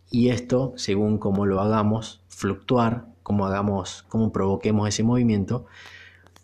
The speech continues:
puede ser muy saludable. La presión de aire alterna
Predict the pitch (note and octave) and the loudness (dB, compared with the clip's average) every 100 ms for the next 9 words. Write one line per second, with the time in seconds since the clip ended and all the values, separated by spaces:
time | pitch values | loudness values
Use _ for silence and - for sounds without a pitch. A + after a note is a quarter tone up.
0 | _ - _ - A#2 G2+ - A#2+ A2+ G#2+ | _ -20 _ -14 -12 -12 -4 2 2 2
1 | A2 G2+ A2 G#2+ G2 F2+ D2+ C#2+ - - | 2 4 4 2 2 0 0 -4 -12 -20
2 | _ _ - - - - G#2 G#2 A2+ - | _ _ -20 -20 -20 -4 -2 0 -2 0
3 | C3 B2+ B2 B2 B2 C3 C3 - A#2 A2+ | 2 4 4 4 4 2 0 -2 -2 0
4 | - C#3+ A#2 G#2+ A2 | 2 2 4 0 -2